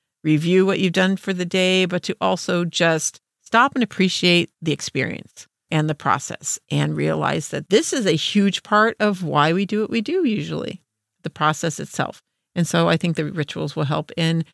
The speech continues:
having us appreciate and probably be happier in what we're doing because we have stopped to think about it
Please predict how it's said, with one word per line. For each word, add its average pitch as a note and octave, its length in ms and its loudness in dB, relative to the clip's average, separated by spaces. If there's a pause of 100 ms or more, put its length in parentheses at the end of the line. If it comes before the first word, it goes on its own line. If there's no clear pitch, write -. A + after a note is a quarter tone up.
(140)
having F3 300 2
us E3+ 120 -4
appreciate E3+ 540 -2
and D#3+ 80 -4
probably E3 240 0
be D#3 140 -4
happier D3 380 -4
in D#3 100 -2
what D3 120 -6
we're D3+ 120 -4
doing D3+ 260 -4
because - 380 -8
we D3+ 100 -4
have D3 240 -12
stopped - 380 -8
to D#3 160 -8
think D4+ 360 -6
about - 300 -4
it - 220 -10